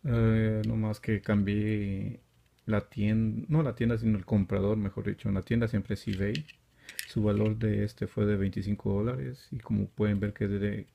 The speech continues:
novecientos quince megahertz. Ah, también podemos ver de que trae cuatro cables. Trae estos cuatro.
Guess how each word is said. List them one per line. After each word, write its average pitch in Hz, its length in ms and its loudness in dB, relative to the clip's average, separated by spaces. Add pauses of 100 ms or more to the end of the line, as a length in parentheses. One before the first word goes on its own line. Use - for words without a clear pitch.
novecientos 101 560 -2
quince - 420 -2
megahertz. 101 680 -6 (1400)
Ah, 104 720 2 (320)
también 107 280 2
podemos 98 520 -4
ver 104 420 -2
de 104 140 -6
que - 140 -6
trae 98 420 -2 (120)
cuatro 101 460 -4
cables. 120 760 -8 (3000)
Trae - 260 -6
estos 113 240 -8
cuatro. - 480 -10